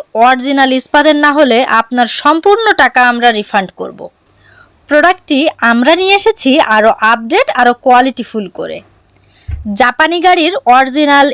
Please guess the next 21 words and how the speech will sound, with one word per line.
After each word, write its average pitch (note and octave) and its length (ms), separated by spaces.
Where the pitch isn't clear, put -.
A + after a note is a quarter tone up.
স্প্রিং E4 540
ইস্পাতের E4 480
তৈরি E4 340
ফোল্ডিং D4+ 460
টেবিল G#3 320
বটি। F#3 340
যেসব D4+ 360
মা G#3 220
বোনেদের D#4+ 400
হাঁটু A#3+ 360
কোমরে D#4+ 380
সমস্যা D4+ 520
অথবা B3+ 340
শরীর C#4+ 380
ভারী, C#4 300
নিচে D#4 280
বসে E4+ 240
কাটাকুটি C4 500
করতে D4 320
অসুবিধা C#4+ 480
হয়, F4 220